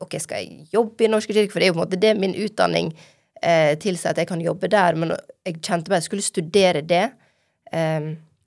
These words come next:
teologi og ledelse, som jeg gjorde. Eh, samtidig så jeg,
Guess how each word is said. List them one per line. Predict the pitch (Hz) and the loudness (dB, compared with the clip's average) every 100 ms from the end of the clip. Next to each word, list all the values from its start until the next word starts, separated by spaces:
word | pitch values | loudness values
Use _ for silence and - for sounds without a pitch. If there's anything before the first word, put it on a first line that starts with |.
| - | -8
teologi | 185 170 160 170 | -2 -2 0 0
og | |
ledelse, | 151 160 175 170 175 | 0 0 -2 -2 -4
som | 180 165 | -4 -4
jeg | 151 | -4
gjorde. | - - _ _ _ _ _ | -6 -8 _ _ _ _ _
Eh, | 160 151 143 143 - _ - | -8 -6 -6 -6 -10 _ -8
samtidig | 180 160 185 165 | -8 -2 -2 0
så | 170 | 0
jeg, | 170 | 0